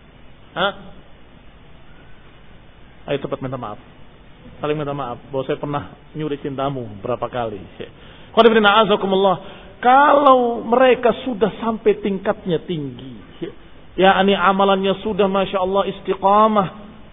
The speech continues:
yang wajib-wajib sudah dikerjakan, yang haram-haram sudah dikerjakan, bahkan yang makruh-makruh sudah ditinggalkan, yang haram-haram sudah ditinggalkan, yang makruh-makruh juga sudah ditinggalkan, maka mereka beranjak kepada yang berikutnya.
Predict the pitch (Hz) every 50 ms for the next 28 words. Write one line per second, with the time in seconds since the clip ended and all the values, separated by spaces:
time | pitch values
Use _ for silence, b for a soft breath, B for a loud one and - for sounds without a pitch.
0 | - - - - - - 185 202 208 208 214 220 202 165 202 202 180 202 202 170
1 | 196 160 196 185 190 - 185 196 170 214 180 196 196 190 190 185 190 208 202 196
2 | 190 185 196 196 170 185 190 180 185 - 202 185 170 214 196 - 208 196 196 B
3 | B B B B B - - 214 214 - 233 233 220 220 208 214 220 214 220 220
4 | 214 220 220 208 - 214 214 202 - 214 214 196 190 - 214 202 208 208 214 -
5 | - - - - 196 202 208 214 202 - 233 226 220 208 208 208 190 202 185 170
6 | 165 190 185 208 208 214 208 214 208 B B B B B - 226 233 240 247 240
7 | 233 240 240 240 240 240 226 226 - 302 339 269 - 233 226 220 202 214 208 190
8 | 175 160 151 - - - - - - - - - - - - - - - - -
9 | - - - - - 165 170 165 - 175 170 175 175 175 165 - 170 160 139 135
10 | 165 175 170 160 143 165 160 - - - 160 143 147 143 139 143 139 - 160 156
11 | - 120 104